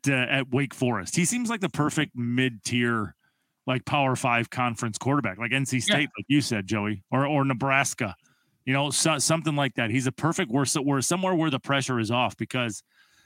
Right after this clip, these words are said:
Speaker 1: yeah, I mean, it, he, it looked like he didn't get rattled in that Michigan game, but at the same time, he wasn't, he wasn't very emotional. He seemed down. Like, even when he was on the bench, right? He,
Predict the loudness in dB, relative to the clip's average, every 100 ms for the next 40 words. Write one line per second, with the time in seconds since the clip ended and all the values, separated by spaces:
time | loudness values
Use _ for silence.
0 | _ -4 0 2 0 -2 -2 0 -2 -4
1 | _ _ _ _ _ _ -12 -6 -6 -4
2 | -4 -4 -6 -2 -2 -2 -2 -2 -2 2
3 | 0 0 -4 0 0 0 -2 -2 -2 0
4 | -2 0 -2 -2 -2 -2 -2 -4 -4 -2
5 | 0 -2 -2 0 0 0 0 0 -4 -8
6 | _ _ _ -4 0 0 0 2 4 4
7 | 2 2 0 -4 -8 -4 -2 0 -2 -2
8 | 0 0 -2 -8 -4 -2 0 0 2 2
9 | 2 -2 -2 0 0 -2 0 0 0 -2
10 | -2